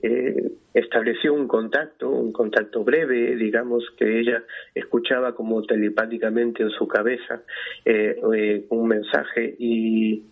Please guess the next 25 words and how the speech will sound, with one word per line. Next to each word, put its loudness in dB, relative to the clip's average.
y 4
entre 0
muchas 0
cosas -2
que -2
le 2
dijo, 0
eh, 2
dijo: 0
"He 2
bajado -2
para 0
decirte -2
que 0
te -4
quiero 0
mucho 0
y -2
que 2
te 0
estoy -4
cuidando", -2
¿no? 0
O -8
sea, -4